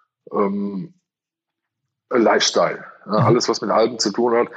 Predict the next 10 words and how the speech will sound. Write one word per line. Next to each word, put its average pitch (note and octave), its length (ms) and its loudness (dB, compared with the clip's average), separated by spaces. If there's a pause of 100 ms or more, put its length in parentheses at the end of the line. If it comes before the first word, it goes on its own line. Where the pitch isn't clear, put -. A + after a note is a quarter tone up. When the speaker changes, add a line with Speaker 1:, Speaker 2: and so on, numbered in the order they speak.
(180)
Speaker 1:
haben F#2+ 100 -2
wir A2 60 4
jetzt G2+ 100 0
auch B2+ 140 0
die B2 80 2
ersten A#2+ 260 0
Werbeverträge A#2+ 680 2
unterschrieben. A2+ 640 2 (680)
Und - 580 0
ja, A2+ 340 0